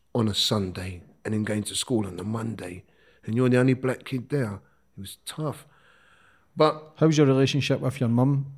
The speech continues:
Speaker 2: when you were in and out of prison?
Speaker 1: I, I, I, I, I, I don't, I don't even know what the relationship, it was, it was one of those things where she wasn't really a visitor. She was still doing what she was doing. She had other kids. And, you know, basically she just sat me down and said, "Listen,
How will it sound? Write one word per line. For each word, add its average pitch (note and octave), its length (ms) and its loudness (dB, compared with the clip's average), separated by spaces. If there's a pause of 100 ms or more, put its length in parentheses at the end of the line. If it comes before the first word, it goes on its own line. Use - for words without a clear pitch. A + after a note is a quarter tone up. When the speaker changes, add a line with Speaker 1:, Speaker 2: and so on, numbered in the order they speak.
Speaker 2:
when C3+ 140 4
you C#3 80 6
were C3+ 80 6
in C3+ 80 4
and C3 140 2
out C3 100 0
of C3+ 100 -6
prison? B2 340 0 (280)
Speaker 1:
I, D#3 160 6
I, E3 220 0 (200)
I, - 20 4 (200)
I, F3 220 4 (380)
I, F3 120 4 (160)
I E3+ 80 6
don't, F#3+ 340 4
I - 20 4
don't F3+ 200 8
even D#3+ 200 6
know D#3+ 80 8
what D3+ 200 2 (200)
the C3 80 -2
relationship, C3 600 -2
it C3 160 -12
was, C3 300 -2
it C3+ 100 -6
was C3 180 -6
one E3+ 120 4
of E3 100 4
those D#3 300 4
things C#3 360 -4
where B2 380 0 (260)
she - 140 -8
wasn't D#3 200 0
really C#3 200 4
a B2+ 80 6
visitor. C#3+ 540 2 (260)
She - 160 -8
was C3 100 -4
still D3+ 220 0
doing C#3 260 0
what C3 140 -2
she C#3 160 0
was C3+ 160 0
doing. C#3 180 0
She C3+ 140 -2
had C3+ 100 0
other C3+ 220 2
kids. C#3+ 400 -2 (340)
And, D#3 320 -4
you E3+ 140 4
know, E3+ 240 4 (260)
basically D#3 500 4
she E3+ 180 -4
just D3+ 200 -6
sat D3+ 180 2
me C#3+ 60 -4
down C#3 240 2
and C3 100 -2
said, C3+ 200 -2
"Listen, C#3+ 340 0